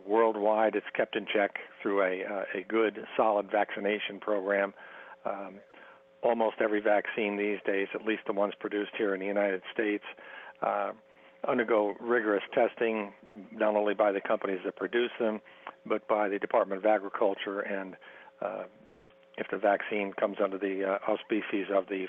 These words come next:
Food and Drug Administration, then they get involved as well. So we do have, uh, vaccines, uh, for this. Uh, the average person in the, uh, uh, backyard flock setting, uh, need not worry about it, uh, but, uh, it does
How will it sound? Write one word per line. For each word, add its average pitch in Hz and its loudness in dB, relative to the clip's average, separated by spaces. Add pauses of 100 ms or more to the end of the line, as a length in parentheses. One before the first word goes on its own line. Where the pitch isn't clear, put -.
Food 104 2
and 95 -10
Drug 110 4
Administration, 98 -2
then 95 -8
they 98 0
get 98 -2
involved 92 0
as 87 -8
well. 110 2 (640)
So 110 4 (420)
we 113 2
do 131 2
have, 117 4 (140)
uh, 107 4
vaccines, 107 0 (220)
uh, 98 -2 (100)
for 131 6
this. 120 4 (600)
Uh, 104 -6
the 107 -8
average 110 2
person 107 0 (120)
in 101 -4
the, 95 -4
uh, - -8
uh, 104 0
backyard 104 4 (140)
flock 104 2 (100)
setting, 101 -2 (360)
uh, 104 -4 (100)
need 104 -4
not 104 2
worry 113 4
about 113 6
it, 113 0 (560)
uh, 101 -4
but, 101 -4 (140)
uh, 110 -6
it 107 -8
does 104 4